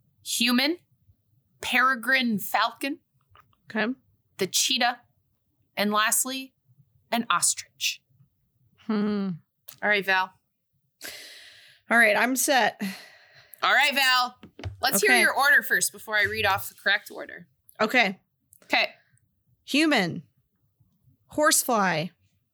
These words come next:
Speaker 2: ostrich, sailfish, cheetah, peregrine falcon.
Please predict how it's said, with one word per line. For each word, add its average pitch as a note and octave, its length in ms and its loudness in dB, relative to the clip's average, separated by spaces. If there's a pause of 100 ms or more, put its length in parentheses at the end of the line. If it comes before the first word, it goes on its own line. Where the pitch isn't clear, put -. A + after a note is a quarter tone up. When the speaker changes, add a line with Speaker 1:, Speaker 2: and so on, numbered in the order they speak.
(260)
Speaker 2:
ostrich, - 840 0 (840)
sailfish, C4 840 0 (560)
cheetah, G3+ 500 0 (720)
peregrine G#3+ 500 0
falcon. E3 500 -8